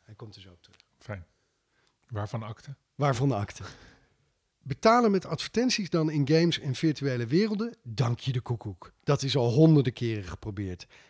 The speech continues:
Speaker 1: En altijd falikant mislukt. Breekt de zogeheten immersion. Livestreaming? Twitch,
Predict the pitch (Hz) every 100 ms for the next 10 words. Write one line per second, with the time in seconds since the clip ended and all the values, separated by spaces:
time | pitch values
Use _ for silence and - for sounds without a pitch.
0 | - 143 - 165 160 131 - - 220 233
1 | 208 165 135 139 - 98 - - _ _
2 | _ _ _ _ - 120 143 180 180 -
3 | 151 131 151 143 123 120 123 120 123 -
4 | _ - 131 131 107 - - _ _ _
5 | _ _ _ _ _ _ _ - 143 190
6 | 262 - 247 247 254 247 _ _ - 175
7 | 127 -